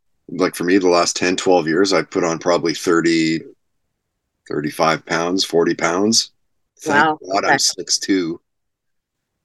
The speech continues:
Speaker 1: And,
Speaker 2: Okay.
Speaker 1: and you
Speaker 2: Yeah.
Speaker 1: can't,
Speaker 2: So
Speaker 1: you
Speaker 2: you
Speaker 1: don't
Speaker 2: can
Speaker 1: look at me and go like, "Holy crap, dude." Like, if you knew me from high school, you'd be like, "What the fuck, bro? What happened to you?"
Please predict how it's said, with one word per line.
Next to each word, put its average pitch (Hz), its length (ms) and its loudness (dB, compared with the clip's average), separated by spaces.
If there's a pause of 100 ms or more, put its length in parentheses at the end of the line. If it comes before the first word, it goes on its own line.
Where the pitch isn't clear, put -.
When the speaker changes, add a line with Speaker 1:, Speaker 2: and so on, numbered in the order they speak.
(160)
Speaker 1:
And, 156 180 -4
Speaker 2:
Okay. 185 180 2
Speaker 1:
and 151 80 4 (400)
you 165 160 2
Speaker 2:
Yeah. 170 280 8
Speaker 1:
can't, - 120 -6
Speaker 2:
So - 80 2
Speaker 1:
you 165 40 6
Speaker 2:
you 147 60 8
Speaker 1:
don't 143 60 8
Speaker 2:
can 143 60 6
Speaker 1:
look 131 100 4
at 135 60 2
me 127 60 6
and 107 80 4
go 104 60 4
like, 98 160 2
"Holy 135 480 4
crap, 135 480 -2
dude." 104 140 2
Like, 98 100 0
if 113 60 -2
you 123 80 4
knew 120 140 8
me 123 100 6
from 95 180 -4
high 101 180 0
school, 90 240 0
you'd 90 100 -2
be 95 80 4
like, 85 200 0
"What 107 140 -2
the 151 100 0
fuck, - 440 -4
bro? 95 200 4
What 92 160 4
happened 107 360 0
to 143 40 -4
you?" 87 220 -4